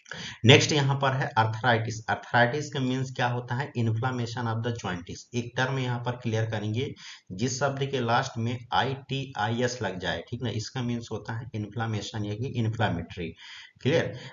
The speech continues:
तो arthritis का मीन्स होता है inflammation of the joints। Joint में अगर कहीं pain हो रहा है आपको, तो वो inflammation की condition को बताएगा।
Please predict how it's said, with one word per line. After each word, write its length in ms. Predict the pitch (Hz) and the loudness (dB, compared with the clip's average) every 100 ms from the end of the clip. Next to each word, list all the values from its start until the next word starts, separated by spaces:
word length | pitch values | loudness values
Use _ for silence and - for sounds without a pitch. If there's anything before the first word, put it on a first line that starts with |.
| - | 0
तो 180 | 123 123 | 2 4
arthritis 640 | 98 - - 113 113 147 - | 2 2 6 6 6 0 -6
का 100 | 135 | -4
मीन्स 280 | 131 120 | -2 -2
होता 200 | 120 113 | -4 -2
है 220 | 123 143 - | -2 -2 -2
inflammation 640 | 120 110 143 120 113 - | -2 -2 -2 -2 -2 -4
of 120 | 113 | -2
the 140 | 110 117 110 | -2 -2 -2
joints। 340 | 101 98 101 - 95 - | -4 -4 -6 -6 -10 -8
Joint 440 | 104 113 113 135 139 | -4 2 2 2 0
में 140 | 131 | 0
अगर 180 | 120 123 | 2 0
कहीं 240 | 123 113 113 - | 0 -2 -2 0
pain 200 | 110 120 | 2 2
हो 220 | 113 113 | 2 2
रहा 160 | 113 | 2
है 60 | 113 | 0
आपको, 420 | - 92 - 123 | -2 -4 -4 -4
तो 240 | 135 117 104 | -4 -4 -2
वो 200 | 110 113 | -2 -2
inflammation 680 | 104 - 117 107 104 - 107 - - - - | -4 -2 -2 0 -2 -4 -4 -6 -14 -20 -16
की 80 | 104 | -2
condition 460 | 113 95 90 107 101 | 2 2 0 -4 -2
को 100 | 123 | -2
बताएगा। 480 | 117 92 85 82 | 0 -2 -2 -2